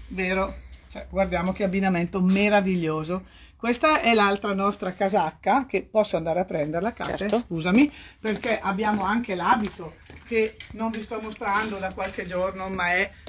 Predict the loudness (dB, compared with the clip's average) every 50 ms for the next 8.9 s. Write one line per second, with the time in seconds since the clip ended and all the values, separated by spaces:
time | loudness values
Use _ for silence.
0 | -16 -10 -2 0 0 0 2 0 0 0 0 0 -2 -8 -12 -12 -8 -6 -6 -4
1 | 0 2 2 4 4 2 -2 -4 -2 2 4 4 4 4 6 6 8 8 8 6
2 | 4 2 0 4 4 4 4 4 0 -4 0 2 2 2 2 -4 -14 -20 -20 -20
3 | -20 -20 _ -16 -4 4 6 6 6 6 2 -10 -12 -14 -14 -14 -18 _ _ _
4 | _ _ _ -8 -6 -4 -2 0 2 2 2 2 0 0 0 0 0 0 0 -2
5 | -2 0 0 -2 -2 -2 -4 -8 -6 -6 -6 -4 -4 -6 -6 -6 -10 -10 -10 -8
6 | -8 -6 -6 -6 -6 -6 -8 -8 -10 -10 -12 -20 -20 -20 _ -4 -2 -2 0 0
7 | 0 2 2 0 0 0 -2 0 2 2 2 2 0 0 -2 -4 -4 -2 0 0
8 | 0 0 -2 -4 -4 -4 -4 0 0 0 0 0 -2 -4 -6 -4 -6 -6